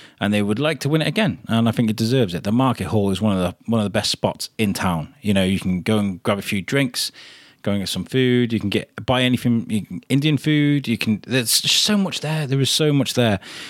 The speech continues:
Um, so if you go on our Facebook and look at the, the link I put up on there about the Market Hall, I might save it as an announcement if I can.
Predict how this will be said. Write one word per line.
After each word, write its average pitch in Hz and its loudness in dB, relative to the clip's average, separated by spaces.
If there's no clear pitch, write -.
Um, 113 4
so 117 2
if - 0
you 180 2
go 175 2
on 165 4
our 135 4
Facebook 110 0
and 104 2
look 104 0
at - -2
the, 104 2
the 98 0
link 123 2
I 104 2
put - -2
up 104 -2
on 101 4
there 95 2
about 113 0
the - -4
Market 95 0
Hall, 98 0
I 117 2
might 123 0
save 107 0
it - -4
as 104 0
an 101 4
announcement 110 0
if 101 -8
I 98 -6
can. 113 0